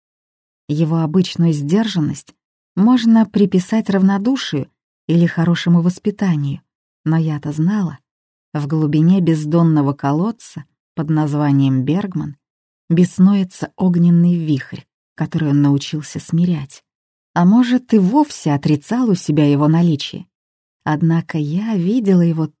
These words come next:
так же ясно, как перстень на пальце или запонки на манжетах. Он вдруг в упор посмотрел на меня и усмехнулся,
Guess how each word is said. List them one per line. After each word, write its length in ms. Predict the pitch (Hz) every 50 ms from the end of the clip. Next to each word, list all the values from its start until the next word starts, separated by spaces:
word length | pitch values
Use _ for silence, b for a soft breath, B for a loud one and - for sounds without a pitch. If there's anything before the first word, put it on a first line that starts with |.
| _
так 260 | _ 220 240 240 - 185
же 160 | 165 147 143
ясно, 560 | 151 160 185 226 262 247 - - 180 165 147 b b b b b b b b b
как 220 | - 202 190 -
перстень 540 | _ - 262 247 196 - - - - - 160
на 180 | 156 151 151 147
пальце 520 | - - 226 240 240 214 - - - - b b b b b
или 200 | - 220 196 180
запонки 600 | 180 160 156 185 214 214 - 180 165 143 - -
на 120 | 139 147 147
манжетах. 540 | 143 143 143 143 139 143 139 139 - - - - _ _ _ _ _ _ _ _ _ _ _ _ _ _ _ _ _ _ _ _ _ _ _ _ _ _ _ _
Он 180 | 180 214 233 233
вдруг 320 | 208 185 185 202 220 220
в 120 | - 160 165
упор 340 | 151 - _ 175 208 240 -
посмотрел 560 | - 180 - 175 165 156 - 147 156 151 147
на 100 | 147 147
меня 380 | 147 147 147 151 160 180 202 b b b b b b
и 80 | - 160
усмехнулся, 840 | 156 151 - 170 165 - - - 151 139 139 139 - - - 156